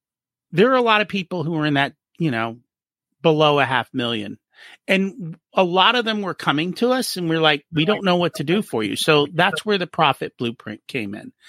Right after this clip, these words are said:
We've taken everything that we do for our clients. We put it into video format. We created all the Excel sheets.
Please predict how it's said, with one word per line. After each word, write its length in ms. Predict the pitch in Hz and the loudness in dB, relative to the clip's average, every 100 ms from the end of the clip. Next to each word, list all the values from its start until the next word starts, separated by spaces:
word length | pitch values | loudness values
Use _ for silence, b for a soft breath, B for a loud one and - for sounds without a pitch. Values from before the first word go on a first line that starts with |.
| B B B - | B B B 0
We've 220 | 180 170 | 0 2
taken 360 | 208 208 196 | 2 2 2
everything 520 | 185 196 240 214 220 208 | 2 2 0 -4 -4 -4
that 100 | 202 | -2
we 140 | 190 | -4
do 180 | 156 165 | -4 -6
for 280 | 151 170 160 | -4 -2 0
our 100 | 160 | -2
clients. 680 | - 139 117 120 151 - - _ 156 | -2 -2 0 -2 -4 -8 -12 _ -4
We 160 | 147 | -2
put 280 | - - 180 | -2 -4 -2
it 180 | 196 190 - | -2 -4 -2
into 600 | 165 165 - 165 151 135 | 0 -2 -6 -6 -6 -2
video 360 | 147 170 170 170 | 0 2 2 -2
format. 640 | - 151 147 143 143 139 | -2 -2 2 2 0 -2
We 80 | 127 | -6
created 420 | - - 170 170 151 | -6 -2 0 0 0
all 260 | 160 190 | 2 0
the 140 | 190 180 | 0 -6
Excel 480 | 160 - 151 131 131 | -6 -4 0 0 -2
sheets. 520 | - 135 123 - | -6 -6 -4 -6